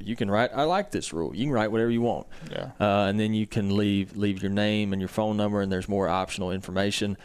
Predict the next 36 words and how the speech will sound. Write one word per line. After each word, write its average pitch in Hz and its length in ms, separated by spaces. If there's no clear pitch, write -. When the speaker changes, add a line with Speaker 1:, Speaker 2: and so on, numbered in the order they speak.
Speaker 1:
But 110 340
I 165 240
highly 143 680
encourage 107 760
everyone 117 500
listening, 117 420
uh, 107 360
whether 147 340
you're 151 180
for 170 400
or 139 220
against, 127 640
to, 113 440
to 120 120
Speaker 2:
And - 120
Speaker 1:
go. 113 500
Speaker 2:
it 143 140
does 147 200
not 147 180
matter 139 300
if 123 140
you 131 60
live 131 240
in 123 80
Mississippi. 120 640
Speaker 1:
It 127 100
does 117 160
not. 110 360
Speaker 2:
'Cause 127 220
whether 135 240
you 131 160
live 131 280
in 131 200
New 139 80
York 147 560
or 113 260